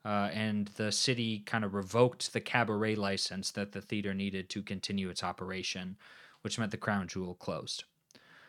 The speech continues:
Um, but the, the puritanical government was not happy with that. That was not enough. They wanted to, to clear out the neighborhood entirely.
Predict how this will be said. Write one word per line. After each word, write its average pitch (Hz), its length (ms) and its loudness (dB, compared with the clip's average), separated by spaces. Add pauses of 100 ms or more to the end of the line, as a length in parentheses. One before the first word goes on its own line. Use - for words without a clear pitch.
(300)
Um, 110 560 6
but 123 200 4
the, 127 260 4
the 113 380 2
puritanical 123 560 0
government 107 500 0
was 107 180 0
not 110 300 4
happy 104 560 2 (340)
with 101 200 -6 (100)
that. 107 380 2
That 95 100 -6
was 101 120 -4
not 95 120 0
enough. 95 460 -4
They 98 120 -2
wanted 98 280 -4
to, 95 460 -4 (100)
to 104 100 -6
clear 110 320 -2
out 101 160 0
the 98 80 -8
neighborhood 98 340 -2
entirely. 98 640 6